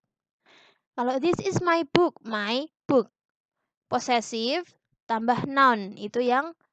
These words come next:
possessive adjective. Tapi ini adalah possessive pronoun, jadi kita lihat yang this is, eh, "This book is mine."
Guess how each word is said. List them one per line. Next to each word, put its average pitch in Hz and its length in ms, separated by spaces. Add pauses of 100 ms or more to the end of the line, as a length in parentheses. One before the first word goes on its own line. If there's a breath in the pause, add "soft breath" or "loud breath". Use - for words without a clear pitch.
(240)
possessive 240 480
adjective. 220 560 (240)
Tapi 311 560 (160)
ini 277 240
adalah 294 320
possessive 285 480
pronoun, 311 400
jadi 254 240
kita 262 240
lihat 262 320
yang 320 240 (640 soft breath)
this 359 320
is, 349 480
eh, 214 160
"This 302 320
book 359 240
is 311 240
mine." 208 560